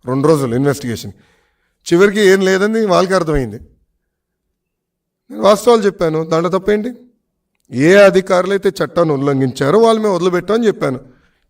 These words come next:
దానికి ఇప్పుడు కూడా నేను కట్టుబడి ఉన్నాను. అంటే అధికారులు ఒప్పుకుంటున్నారా చట్టాన్ని ఉల్లంఘించారని?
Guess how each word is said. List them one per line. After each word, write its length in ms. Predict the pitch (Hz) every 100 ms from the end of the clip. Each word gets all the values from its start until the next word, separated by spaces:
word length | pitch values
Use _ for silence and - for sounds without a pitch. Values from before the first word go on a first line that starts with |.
| 233
దానికి 240 | 165 180
ఇప్పుడు 200 | - 151
కూడా 160 | 143 196
నేను 120 | 202
కట్టుబడి 360 | 131 127 139
ఉన్నాను. 480 | 175 117 110 101 98 _ _ _ _ _ _ _ _ _ _ _ _ _ _
అంటే 160 | 123 180
అధికారులు 420 | 151 180 220 202
ఒప్పుకుంటున్నారా 480 | - 226 170 165 208
చట్టాన్ని 400 | - 170 190 175
ఉల్లంఘించారని? 640 | 170 175 165 175 160 180